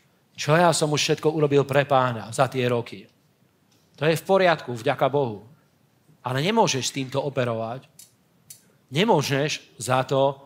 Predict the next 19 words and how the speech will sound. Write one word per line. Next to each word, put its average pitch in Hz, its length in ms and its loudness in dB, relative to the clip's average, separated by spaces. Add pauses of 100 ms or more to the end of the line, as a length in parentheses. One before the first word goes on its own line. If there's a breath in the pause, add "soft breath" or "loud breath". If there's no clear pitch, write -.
(340)
byť 131 480 -4
rebel 131 460 0
vo 127 160 -4
svojom 123 320 -4
srdci, 131 400 -6
čo 131 180 -8
už 135 140 -4
si 135 100 -4
všetko 135 300 -6
urobil. 127 400 -8 (880 soft breath)
Kain 185 400 2 (100)
presne 175 380 -2
týmto 156 320 -4
operoval, 143 480 2
čo 143 160 -4
už 180 320 -4
on 156 240 -2
všetko 147 320 -6
urobil. 127 400 -6